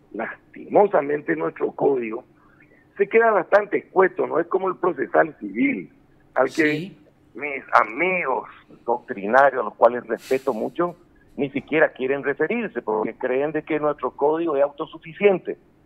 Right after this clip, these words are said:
Speaker 1: Pero nuestro código también tiene caros oscuros. Entonces,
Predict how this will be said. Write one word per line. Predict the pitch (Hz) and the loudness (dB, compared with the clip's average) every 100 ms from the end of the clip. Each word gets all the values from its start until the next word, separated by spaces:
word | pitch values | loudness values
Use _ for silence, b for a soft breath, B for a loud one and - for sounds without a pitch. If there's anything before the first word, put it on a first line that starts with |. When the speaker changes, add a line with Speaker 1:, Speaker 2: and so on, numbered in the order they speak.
| _ - | _ 2
Speaker 1:
Pero | 214 | 4
nuestro | 220 220 196 | 4 0 -2
código | 190 214 220 | 0 0 0
también | 208 180 165 226 254 | 2 2 2 -2 -2
tiene | 156 135 135 | -2 -4 0
caros | 139 143 135 - | 2 2 -2 -10
oscuros. | - 110 92 82 - _ b b b | -14 -10 -6 -6 -6 _ b b b
Entonces, | 151 143 170 156 107 | -4 2 2 2 0